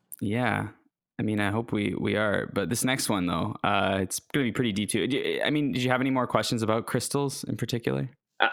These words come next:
Speaker 2: well, I just had one follow-up question. You mentioned at the beginning when you kind of heard that sound and then you, it,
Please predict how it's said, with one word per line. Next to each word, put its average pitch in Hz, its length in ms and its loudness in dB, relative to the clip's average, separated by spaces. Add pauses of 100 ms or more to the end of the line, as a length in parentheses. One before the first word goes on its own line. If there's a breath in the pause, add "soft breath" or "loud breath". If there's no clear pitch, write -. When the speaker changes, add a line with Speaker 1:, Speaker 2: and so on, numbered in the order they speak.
Speaker 2:
well, 185 180 8
I 175 240 8
just - 160 6
had 156 140 8
one 123 180 6
follow-up 107 380 6
question. 110 360 4
You 110 80 8
mentioned 110 380 6
at - 40 0
the - 100 -2
beginning 101 480 4
when 98 240 4
you 101 360 4
kind 107 160 4
of 95 80 2
heard 110 220 6
that 101 180 2
sound 127 440 6
and 101 80 4
then 98 240 2
you, 101 200 0
it, - 180 -2